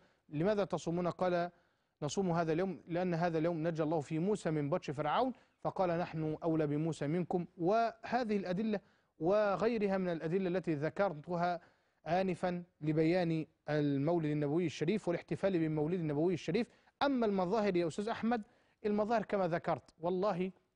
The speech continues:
لو أنا مثلًا نعود إلى، مثلًا إلى قريتنا،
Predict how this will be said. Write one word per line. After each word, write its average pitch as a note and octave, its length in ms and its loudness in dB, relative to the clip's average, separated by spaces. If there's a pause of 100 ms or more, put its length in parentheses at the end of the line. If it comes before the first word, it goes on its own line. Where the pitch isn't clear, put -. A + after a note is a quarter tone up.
(640)
لو D#3 180 2
أنا G3+ 120 2
مثلًا F3 380 -2 (540)
نعود F3+ 280 2
إلى، F3+ 200 2
مثلًا E3+ 380 -2 (220)
إلى D3 120 0
قريتنا، C#3+ 500 -2